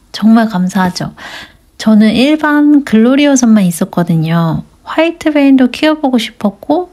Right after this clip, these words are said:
남미도 정말 키워보고 싶었어요. 그런데 이렇게 생각지도 않게 예쁜 개체가 생기다니. 저희 집에, 어, 가습기가 없어서 좀 건조하긴 한데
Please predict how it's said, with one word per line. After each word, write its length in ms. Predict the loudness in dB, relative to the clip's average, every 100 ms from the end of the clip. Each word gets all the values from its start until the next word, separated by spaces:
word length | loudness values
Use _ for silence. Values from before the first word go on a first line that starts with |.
| _
남미도 840 | -4 0 2 4 2 2 -2 -2 -8
정말 420 | -4 2 2 2
키워보고 480 | 0 -2 -2 0 -2
싶었어요. 480 | -4 -10 -12 -12 -18 -20 _ -20 _ _
그런데 640 | -4 0 2 2 2 0 0
이렇게 340 | 0 0 -2
생각지도 580 | -2 -2 -2 -6 -2 0
않게 480 | 0 0 0 0 0
예쁜 580 | -2 -4 -2 2 2
개체가 460 | 2 -2 -2 0 0
생기다니. 760 | 2 2 0 -2 -2 -2 -4 -10 _ _ -20 -20 _ _ -10
저희 280 | -2 2 2
집에, 640 | 0 0 2 2 0 -2 -4
어, 220 | -4 -4
가습기가 600 | -4 -4 -4 -2 -2 -2
없어서 500 | -4 -2 -2 0 -2
좀 160 | 0 -2
건조하긴 680 | 0 2 2 2 0 2 2
한데 540 | 2 2 2 0